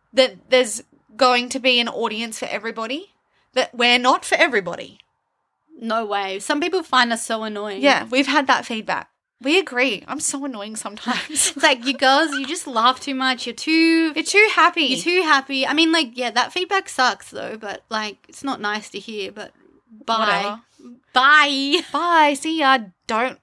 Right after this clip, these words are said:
Speaker 1: want you here anyway. That's kinda how we deal with that feedback, by the way. We, we literally ignore it.
Speaker 2: But
Speaker 1: 'cause
Speaker 2: also
Speaker 1: we're
Speaker 2: I'm
Speaker 1: not
Speaker 2: like,
Speaker 1: changing our personality.
Speaker 2: But also, like, can you just not tell me that? <laughs>
Speaker 1: Yeah, it's actually really mean. No, I think the thing is that people don't think we read the feedback.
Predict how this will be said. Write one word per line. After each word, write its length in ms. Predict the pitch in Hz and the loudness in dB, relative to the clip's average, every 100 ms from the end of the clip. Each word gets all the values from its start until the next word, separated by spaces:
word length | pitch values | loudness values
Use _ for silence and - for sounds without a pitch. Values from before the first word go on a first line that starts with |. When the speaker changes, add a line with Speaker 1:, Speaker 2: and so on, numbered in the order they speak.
| _ _ _ | _ _ _
Speaker 1:
want 420 | 233 220 214 247 262 | -20 -16 -8 -6 -6
you 80 | |
here 160 | 254 262 | -4 -4
anyway. 480 | 254 233 196 156 175 | -4 -4 -4 -4 -2
That's 220 | 202 226 | 0 0
kinda 220 | - 247 233 | 0 -2 2
how 180 | 220 | 0
we 80 | 214 | 0
deal 160 | 190 196 | -6 -6
with 140 | 190 | -2
that 220 | 180 - | -4 -4
feedback, 380 | - 190 170 - | -8 -8 -6 -10
by 140 | 131 104 | -10 -12
the 80 | |
way. 180 | 139 - 214 | -12 -16 -12
We, 120 | 220 | -14
we 300 | 202 208 247 | -12 -8 -6
literally 480 | 226 233 - 285 254 | -6 -8 -2 0 -2
ignore 400 | 202 190 185 156 | -4 -10 -8 -8
it. 160 | - - | -10 -4
Speaker 2:
But 100 | 302 | -2
Speaker 1:
'cause 80 | 320 | -2
Speaker 2:
also 160 | 339 415 | -2 0
Speaker 1:
we're 80 | |
Speaker 2:
I'm 60 | 427 | 2
Speaker 1:
not 80 | 302 440 | 2 2
Speaker 2:
like, 20 | |
Speaker 1:
changing 300 | 440 403 392 415 | 2 0 -2 -4
our 60 | |
personality. 540 | 370 339 277 240 233 208 | -2 -4 -2 -4 -4 -4
Speaker 2:
But 120 | 415 | -2
also, 220 | 453 453 466 453 | -2 -4 -6 -8
like, 80 | |
can 160 | - 415 | -8 -10
you 100 | 403 | -10
just 240 | 370 370 | -12 -14
not 200 | 494 523 | -14 -14
tell 260 | - 247 220 | -8 -8 -8
me 200 | 240 254 | -12 -4
that? 440 | 254 427 605 415 - 339 | -2 2 2 2 -2 -4
<laughs> 140 | - | -10
Speaker 1:
Yeah, 80 | 339 | -6
it's 100 | 294 | -2
actually 320 | 277 - 403 | -4 -4 -8
really 300 | 294 294 294 | -4 -4 -4
mean. 260 | 247 226 202 - - | -4 -4 -6 -14 2
No, 160 | 311 | 4
I 120 | 302 | 4
think 220 | 277 311 381 | 2 -4 -4
the 80 | 403 | -4
thing 280 | 330 294 | -2 -2
is 300 | 277 269 247 | -2 -2 -4
that 180 | 233 - | -6 -8
people 260 | 214 240 262 | -8 -4 2
don't 240 | 247 208 | 2 2
think 200 | 226 214 | -6 -4
we 120 | 220 | -4
read 240 | 202 196 185 | -2 -2 -4
the 60 | 190 | -8
feedback. 600 | 208 185 - - - | -8 -4 -4 -6 -16